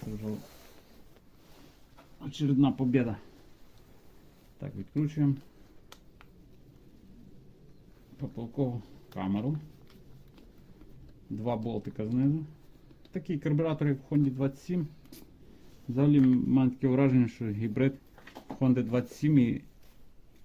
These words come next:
і тридцять п'ятої Хонди. В-, воздухов-,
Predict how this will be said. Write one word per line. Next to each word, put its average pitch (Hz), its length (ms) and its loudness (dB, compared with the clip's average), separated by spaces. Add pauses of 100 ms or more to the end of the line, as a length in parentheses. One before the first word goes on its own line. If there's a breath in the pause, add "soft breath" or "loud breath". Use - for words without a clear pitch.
(160)
і 139 80 0
тридцять 131 420 -4 (720)
п'ятої 131 420 -4
Хонди. 113 440 -4 (960 soft breath)
В-, 113 160 -8 (760)
воздухов-, 123 680 -4